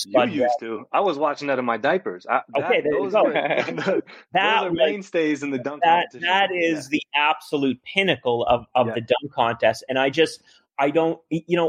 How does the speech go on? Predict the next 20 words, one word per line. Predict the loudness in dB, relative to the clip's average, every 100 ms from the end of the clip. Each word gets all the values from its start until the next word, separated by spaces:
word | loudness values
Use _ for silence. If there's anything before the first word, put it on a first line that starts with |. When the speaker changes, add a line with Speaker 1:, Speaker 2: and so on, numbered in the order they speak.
| 2
Speaker 2:
all, | 2 2
it's | -2 -4 -2
not | 0 0 -2
just | -8 0 0 0
that | -6 -2
those | 0 0 -2
were | -4
the | 0
best | 2 0 0
dunkers, | -2 -2 -2 -6
but, | -2 0 0 -4 _ _ _ _
you | -4
know, | -2
they | 0
were | 2
also | 2 0 -2
the | -2
best | 0 0 -2
players | -2 0 0 -4 -10
too. | 0 2 2